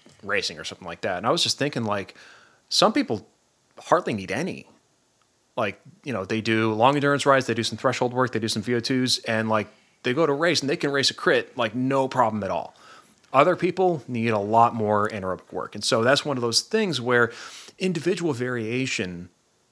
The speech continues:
is whatever it will be. And, like, a lot of the times we just have to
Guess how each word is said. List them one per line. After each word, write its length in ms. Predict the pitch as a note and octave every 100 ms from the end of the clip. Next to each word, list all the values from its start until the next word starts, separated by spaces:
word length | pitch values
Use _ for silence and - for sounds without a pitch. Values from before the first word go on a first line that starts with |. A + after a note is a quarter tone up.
| _
is 600 | A2+ G#2 G2 - - - - _
whatever 320 | F2+ F2+ G2+
it 60 | D3+
will 100 | F3+
be. 340 | C#4 A#3 G3+ -
And, 340 | C3+ C3 C3 - _ _ -
like, 140 | D#3+
a 40 | D3
lot 180 | E3+ F3+
of 60 |
the 60 | D#3
times 240 | D3+ C#3
we 100 | B2+
just 160 | B2 C3
have 160 | B2
to 120 | -